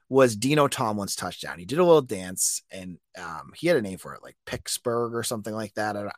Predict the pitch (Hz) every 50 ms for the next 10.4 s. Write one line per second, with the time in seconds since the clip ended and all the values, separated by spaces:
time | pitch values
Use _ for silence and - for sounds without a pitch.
0 | - - 92 87 76 69 - - _ _ - 92 90 80 - - - - - -
1 | 76 85 85 87 85 - - 76 _ _ - 85 101 98 76 - - _ - -
2 | - - _ _ - 143 151 156 156 160 165 190 175 156 160 143 - - 135 127
3 | 117 113 107 101 110 113 113 110 104 - - 90 - _ _ - 107 113 104 92
4 | - _ - - 95 85 80 80 80 78 - _ _ - - - - - - 156
5 | 170 180 175 135 156 170 170 170 156 135 139 143 143 - - 143 139 127 - -
6 | 143 131 135 120 107 95 92 92 95 117 117 107 - - 110 110 - 104 95 90
7 | - - 123 127 120 110 90 90 87 85 80 82 80 82 82 - _ _ _ _
8 | - - - _ _ - 110 131 143 160 170 170 165 151 147 147 147 139 131 123
9 | - - 131 120 117 107 - - 127 117 117 107 98 80 87 87 87 82 - 90
10 | 101 98 - 120 110 104 101 -